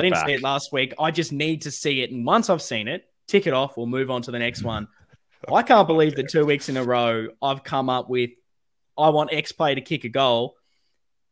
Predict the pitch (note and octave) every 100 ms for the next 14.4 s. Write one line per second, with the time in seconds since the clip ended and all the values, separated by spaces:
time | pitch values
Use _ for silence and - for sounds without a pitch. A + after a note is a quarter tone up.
0 | _ _ _ _ _ _ _ D#3+ G3+ B3
1 | F3+ E3+ C3+ D#3 D3 D3+ C#3 C3+ D3+ D3+
2 | C#3+ C3+ C3 B2+ B2+ A#2+ D#3 C#3+ C3 C3+
3 | E3+ D3 B2 F3 G#3+ D#3+ G3 G3+ D#3 D3
4 | - _ - - F#3 G3+ C4+ G#3 F#3+ E3+
5 | G3 F3 E3+ E3 E3 - G3+ G3 A3 -
6 | F#3+ D#3+ A#3 - _ _ _ - A#3+ C4+
7 | C#4 A3+ G#3 A#3+ - A3+ A3 G#3 F3 F3
8 | F#3 C#3 C3 B2+ A#2+ F#2 F2+ F2 E2 E2
9 | - _ _ _ _ - F3 B3 B3+ F#3
10 | E3 D3 E3+ G#3+ F#3+ D#3+ - - - -
11 | E3+ D3+ C3 B2+ B2+ C3 A#2 D#3 D#3+ B3
12 | G#3 - E3+ F3 E3 D3+ D3+ - D#3 C#3+
13 | C#3+ C3+ B2+ A2+ B2 B2 B2 C#3 - G#3
14 | G#3+ - D#3 C3+